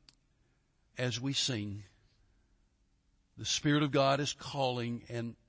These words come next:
invites you to leave your seat, to come here to the front where I am, place your hand in mine, and say very simply, "I need Jesus." And a member of our staff will be here to pray with you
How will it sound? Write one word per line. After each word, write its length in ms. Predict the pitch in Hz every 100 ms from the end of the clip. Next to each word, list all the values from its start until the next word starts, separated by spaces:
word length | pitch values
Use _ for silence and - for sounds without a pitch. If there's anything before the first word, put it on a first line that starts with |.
| _ _ _ _ _ _ _ _ -
invites 640 | 139 117 135 175 170 -
you 120 | 185
to 140 | 143
leave 320 | 120 120 156 160
your 120 | 196
seat, 380 | - 117 107 - _ _ _ _ _ _ _ _ _ _ _ _ _ _ _
to 80 | -
come 280 | - 143 127
here 280 | 113 151 160
to 140 | 185
the 100 | 175
front 360 | - 139 131 131
where 200 | 131 127
I 240 | 127 135
am, 240 | 123 117 117
place 560 | - 156 165 180 -
your 180 | 143 135
hand 340 | 120 147 147 151
in 140 | 147
mine, 420 | 123 113 110 110 -
and 220 | 120 117
say 300 | - 131 123
very 280 | 113 117 127
simply, 460 | - 127 120 113
"I 160 | 110 117
need 240 | 110 113
Jesus." 580 | 104 113 104 101 - - _ - - - - _ _ _ _ _ _ _ _ -
And 100 | 120
a 40 |
member 240 | 117 135 143
of 60 |
our 140 | 147 156
staff 540 | - - 208 196 156
will 100 | 139
be 160 | 135 180
here 220 | 151 123
to 120 | -
pray 300 | 123 - 170
with 200 | 139 131
you 300 | 120 110 98